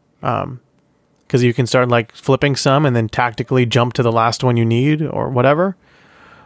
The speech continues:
Um, I think if you have got a particular gameplay in mind, this could even be used to, like, helping you get on to, like, hold one and three or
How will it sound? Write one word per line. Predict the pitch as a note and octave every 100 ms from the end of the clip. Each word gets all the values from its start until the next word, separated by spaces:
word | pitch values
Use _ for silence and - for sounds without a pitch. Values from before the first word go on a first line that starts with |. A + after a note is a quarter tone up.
| _
Um, | - - C#2+ D2+ - _ _ _ -
I |
think | - G#3+ B3
if | A3
you | G#3
have | F#3 E3+
got | D#3+
a | C#3+
particular | B2+ - E3+ F#3 F3
gameplay | B2+ C3 C3 B2+ B2+
in | A#2 A2
mind, | A2 G#2 - - - _ _ _
this | D#3 -
could | A3
even | A#3 B3
be | G#3+
used | C#3 D3+
to, | D3+
like, | C3 A#2+
helping | - C3 C3+
you | B2+
get | A#2+ A#2+
on | A#2 A#2
to, |
like, | A2+ A#2
hold | B2+ A#2+ A#2
one | A#2 A#2
and | A2
three | B2 A#2 A#2
or | A2+ G#2+ A2+